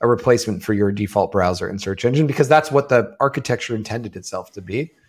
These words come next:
If anything, I wonder the ways in which we will hold ourselves back on the net new opportunity.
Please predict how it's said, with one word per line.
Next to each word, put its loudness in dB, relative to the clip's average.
If 2
anything, 4
I 4
wonder 4
the 0
ways 4
in 0
which 0
we -2
will -2
hold -2
ourselves 0
back 0
on -4
the -2
net -4
new 0
opportunity. 2